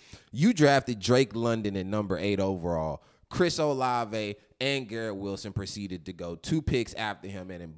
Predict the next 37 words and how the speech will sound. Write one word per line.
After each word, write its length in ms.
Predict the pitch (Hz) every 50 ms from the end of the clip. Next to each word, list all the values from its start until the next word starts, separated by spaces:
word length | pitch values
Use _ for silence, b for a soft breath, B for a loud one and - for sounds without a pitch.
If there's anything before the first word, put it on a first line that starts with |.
| - -
both 440 | 139 156 156 117 85 78 - - - _ -
are 240 | - 101 104 107 101
already 280 | 98 95 98 98 92 95
better 380 | 85 87 87 85 80 80 80 - _ _
than 280 | - 90 101 123 120 110
Drake 300 | 104 101 101 92 92 78
London. 400 | 87 82 80 78 76 71 71 78 b b b b
Let's 140 | 170 208 208
look 120 | 214 196 151
at 60 | 127
another 440 | 117 107 107 117 131 127 110 101 95
miss 320 | 92 95 92 85 - -
we 160 | 90 92 87
had 240 | 85 85 87 85 80
in 100 | 82 80
the 80 | 82 80
draft 300 | 82 87 85 82 78 -
that's 140 | 92 - -
even 240 | 135 131 113 104 98
more 300 | 104 113 117 107 95 87
egregious. 480 | 80 80 85 87 82 73 78 71 - - b b b b
We 160 | b 113 143 165
took 300 | - - - 165 143 -
Kyle 300 | - - 143 139 131 120
Pitts 280 | - - - 117 98 -
at 60 | 110 110
number 240 | 117 110 95 90
four 280 | - - - 127 117 113
overall, 380 | 110 101 101 101 95 92 90 85
a 40 |
generational 1000 | 85 87 98 107 139 185 196 170 139 127 127 139 151 151 139 - 139 127 117 110
tight 320 | - - 139 120 117 110 98
end. 240 | 90 82 80 71 67 b b b b
You 140 | b 98 104
know 220 | 123 165 208 214 185
who 140 | 180 175 147
went 320 | 135 151 156 147 135 -